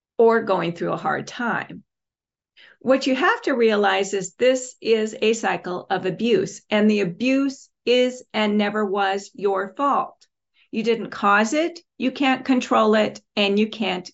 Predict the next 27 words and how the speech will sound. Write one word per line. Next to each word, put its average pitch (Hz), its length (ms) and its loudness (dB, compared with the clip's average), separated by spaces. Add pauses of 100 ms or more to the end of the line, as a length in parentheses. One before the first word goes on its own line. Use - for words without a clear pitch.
cure 180 360 -2
it. - 260 -8 (600)
The 214 100 2
narcissist 262 800 2 (120)
was 220 240 0
a 233 60 0
narcissist 214 720 -2
long 202 320 0
before 220 340 -4
you 208 280 -4
entered 170 420 -8
the 175 60 -6
picture, - 600 -8 (360)
and 202 220 2
they 202 360 0 (200)
likely 208 520 0
left 214 320 -2
a 196 60 -4
trail 202 520 -2
of 180 200 -4
wounded 208 640 -2
people 165 680 -4 (360)
in 208 440 0 (160)
the 214 200 -2
rear 190 600 2
view 185 680 -4
mirror. 202 580 -4